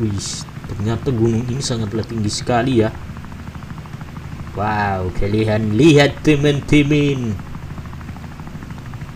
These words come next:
Oke, mantap. Kita terbang. Ternyata kita sudah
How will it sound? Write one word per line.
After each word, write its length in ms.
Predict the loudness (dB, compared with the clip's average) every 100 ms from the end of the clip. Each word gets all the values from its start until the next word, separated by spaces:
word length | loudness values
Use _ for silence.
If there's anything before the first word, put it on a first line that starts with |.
| -10 -10 -10 -10 -12 -12 -8
Oke, 1040 | -6 -6 -10 6 8 10 8 6 6 4 2 0 0 -4 -10 -10 -10 -8
mantap. 480 | -8 -6 -4 -2 -2 -4 -10 -10 -10 -10 -10 -10 -10 -12 -12 -12 -12 -12 -10 -12 -12 -12 -12 -12 -12 -6
Kita 400 | -6 -4 0 -2 2
terbang. 560 | 2 4 2 2 0 -6 -8 -8 -8 -8 -10 -12 -10 -10 -10 -12 -10 -12 -12 -12 -12 -12 -12 -12 -12 -10 -12 -12 -12 -8
Ternyata 160 | -4 -2
kita 220 | -2 -2
sudah 640 | 2 6 8 10 12 10